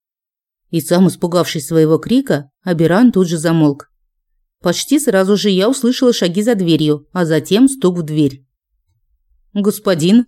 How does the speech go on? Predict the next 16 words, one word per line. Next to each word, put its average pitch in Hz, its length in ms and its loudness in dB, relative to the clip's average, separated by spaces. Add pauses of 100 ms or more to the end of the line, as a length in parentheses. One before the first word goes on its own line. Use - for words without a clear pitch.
(100)
вы 185 140 2
звали? 165 560 0 (120)
Я 220 160 0
могу 170 300 0
зайти?» 262 520 0 (800)
«О, 180 340 4
это 170 220 2
же 196 160 0
Кора!» 180 540 0 (300)
облегченно 175 680 0
выдохнул 165 400 0
Аберан, 202 560 2
а 196 100 0
затем 202 400 2
пояснил 170 520 0
мне. 147 320 0